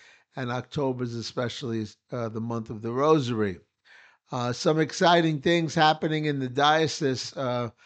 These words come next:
on October seventh is the Eucharistic Revival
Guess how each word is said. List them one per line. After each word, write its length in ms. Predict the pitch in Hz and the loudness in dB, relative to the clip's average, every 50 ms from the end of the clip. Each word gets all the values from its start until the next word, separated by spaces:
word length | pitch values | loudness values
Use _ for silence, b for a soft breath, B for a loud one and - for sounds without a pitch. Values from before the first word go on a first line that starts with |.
| b b b b | b b b b
on 160 | - 131 131 131 | -6 -4 -2 -2
October 540 | 131 127 - - - 160 151 147 139 143 | -2 -4 -4 -2 0 2 2 2 2 0
seventh 640 | 135 - - 165 156 160 160 143 143 139 131 123 - | -2 -2 0 0 2 2 2 2 0 -2 -2 -4 -6
is 440 | - 139 135 135 131 127 120 117 123 | -6 -2 -2 0 -2 -2 -4 -6 -6
the 120 | 131 127 | -4 -4
Eucharistic 840 | 123 123 123 131 139 143 139 - 151 147 147 143 - - - 151 135 135 - - | -2 -2 0 0 0 0 0 0 0 2 2 2 0 -2 -6 -6 -6 -6 -6 -6
Revival 1000 | 123 123 120 110 117 127 139 156 170 170 165 123 117 117 104 104 117 113 - b | -4 -4 -4 0 4 4 6 6 6 6 4 2 0 0 0 0 -2 -4 -6 b